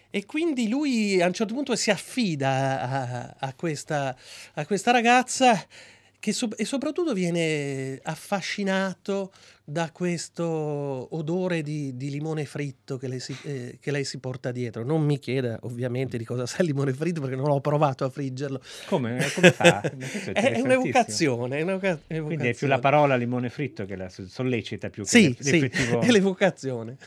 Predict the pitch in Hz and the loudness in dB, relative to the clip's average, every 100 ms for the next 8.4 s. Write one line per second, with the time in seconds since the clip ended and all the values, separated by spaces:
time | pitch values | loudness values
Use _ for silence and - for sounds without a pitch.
0 | 117 - - 104 90 127 170 - 143 135 | -10 -10 -10 -12 -10 -8 -6 -6 -6 -4
1 | 131 - 92 92 107 117 113 - 156 - | -6 -8 -12 -10 -10 -8 -8 -8 -8 -8
2 | 127 160 - 110 - - - - 147 147 | -6 -6 -6 -12 -14 -20 -16 -6 -4 -2
3 | 143 135 151 - 190 196 - - 127 139 | -2 0 0 2 4 4 2 -2 -4 2
4 | 139 139 127 - 135 135 127 120 113 113 | 4 4 2 0 0 0 -2 -4 -8 -10
5 | 110 110 - 147 139 120 110 95 98 95 | -12 -12 -6 -4 -2 -2 -4 -6 -10 -10
6 | 98 95 95 92 90 92 - 101 117 110 | -10 -10 -12 -14 -16 -18 -14 -12 -10 -10
7 | 104 110 120 117 110 110 113 135 120 113 | -10 -8 -8 -8 -10 -12 -10 -6 -4 -4
8 | 110 123 175 156 | -4 -2 0 0